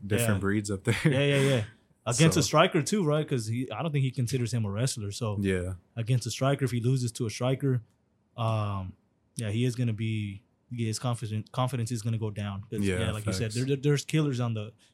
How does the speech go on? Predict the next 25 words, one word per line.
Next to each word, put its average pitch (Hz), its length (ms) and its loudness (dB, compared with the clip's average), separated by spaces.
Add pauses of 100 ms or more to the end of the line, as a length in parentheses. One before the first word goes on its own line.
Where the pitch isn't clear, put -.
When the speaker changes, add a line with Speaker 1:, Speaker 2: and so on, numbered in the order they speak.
(140)
Speaker 2:
one 127 140 0
forty-five. 104 480 -6
I 120 80 -2
don't 160 100 4
think 139 120 4
he 120 60 0
can 127 100 -2
beat, 123 200 0
like, 107 180 -4
none 120 140 2
of 117 60 0
the 110 80 0
top 107 240 -8
five 104 200 -8 (280)
Speaker 1:
Yeah. 92 380 0
Speaker 2:
at 107 100 -4
all. 101 220 -6 (600)
Speaker 1:
I 113 80 -20
think 98 140 -2
Speaker 2:
You 98 80 0
Speaker 1:
so 101 80 -2
Speaker 2:
know? 104 60 -2
Speaker 1:
too. 95 400 -4
That's - 200 -6
facts. - 500 -8